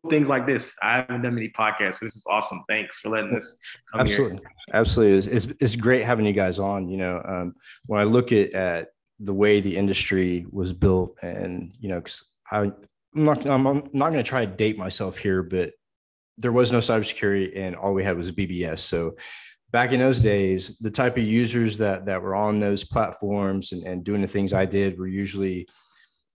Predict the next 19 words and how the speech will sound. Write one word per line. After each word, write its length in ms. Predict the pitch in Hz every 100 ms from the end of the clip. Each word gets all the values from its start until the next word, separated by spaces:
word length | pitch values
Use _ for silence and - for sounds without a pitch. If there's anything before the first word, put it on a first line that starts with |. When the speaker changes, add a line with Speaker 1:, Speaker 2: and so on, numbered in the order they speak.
| _
Speaker 2:
long-haired, 920 | 98 107 117 113 113 107 104 98 95 - _ _ _ -
long-beard, 960 | 95 107 107 98 104 101 98 98 87 - _ _ _ _ _ _ -
white 300 | 101 107 95
guys 640 | 101 95 90 90 92 - -
that 160 | 92
were 180 | 90 90
Linux 320 | 92 107 98
administrators 760 | 104 92 98 90 95 92 92 87
that 140 | 87
wouldn't 240 | 98 117 104
help 240 | 113 101
you 60 | 98
do 160 | 95
shit. 400 | 85 - 98 80 - _ _ _ _
And 140 | 107 98
it 80 |
drove 320 | 87 101 95 98
me 160 | 92
crazy. 600 | - - 95 82 71 -